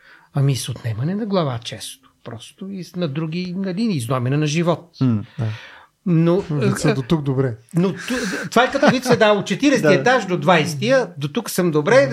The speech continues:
Speaker 1: <laughs> Въпросът е, нали, да,
Speaker 3: Да, добре.
Speaker 1: да не мисля за падането и че ще ме заболи главата при среща с земята. Но, но тук има, има нещо от Питър Пан и нещо обратно на
Speaker 3: Ти-
Speaker 1: Икар.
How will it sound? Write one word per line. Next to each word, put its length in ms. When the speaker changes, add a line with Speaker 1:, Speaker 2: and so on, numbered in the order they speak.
Speaker 1:
<laughs> 120
Въпросът 560
е, 120
нали, 160
да, 80
Speaker 3:
Да, 140
добре. 360
Speaker 1:
да 200
не 140
мисля 300
за 200
падането 600
и 80
че 100
ще 100
ме 80
заболи 300
главата 400
при 140
среща 360
с 120
земята. 460
Но, 440
но 180
тук 240
има, 220
има 280
нещо 280
от 160
Питър 360
Пан 400
и 120
нещо 380
обратно 560
на 60
Speaker 3:
Ти- 80
Speaker 1:
Икар. 380